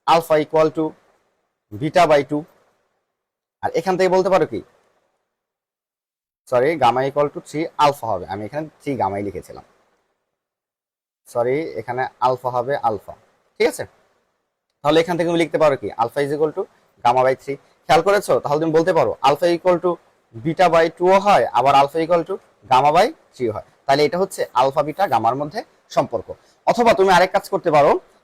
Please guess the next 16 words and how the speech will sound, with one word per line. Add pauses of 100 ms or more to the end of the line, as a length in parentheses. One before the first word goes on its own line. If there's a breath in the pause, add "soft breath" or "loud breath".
(200)
নিচের (160)
এই (100)
ভগ্নাংশটাকে
তুলে
দেওয়ার
জন্য,
মানে
এই
যে (120)
টু (260)
আর (100)
থ্রি, (160)
হরটাকে
মুছে
দেওয়ার
জন্য